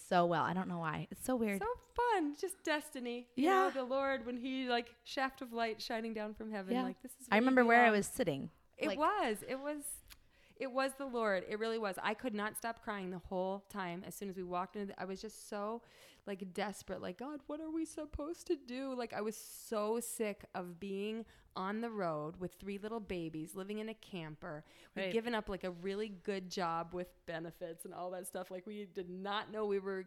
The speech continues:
Speaker 2: where we were going. Like, you think about it now, like, when my son did this, <laughs> when he gave up a good job before he had another job, I was like, <gasps> "What are you doing?" Like,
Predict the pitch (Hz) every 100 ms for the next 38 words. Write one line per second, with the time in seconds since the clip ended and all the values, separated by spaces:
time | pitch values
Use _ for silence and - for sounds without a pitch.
0 | - - 202 196 190 180 202 202 208 208
1 | 214 214 - - 262 202 - 214 269 -
2 | 214 - 202 190 196 208 208 220 247 311
3 | 381 294 - 214 190 208 196 202 262 -
4 | 277 294 285 262 320 349 - - 302 214
5 | 285 285 294 302 311 254 285 269 269 277
6 | 240 247 233 254 233 226 262 285 302 302
7 | 285 294 294 339 - 554 508 349 403 440
8 | 415 359 381 392 - 427 466 427 427 427
9 | 403 381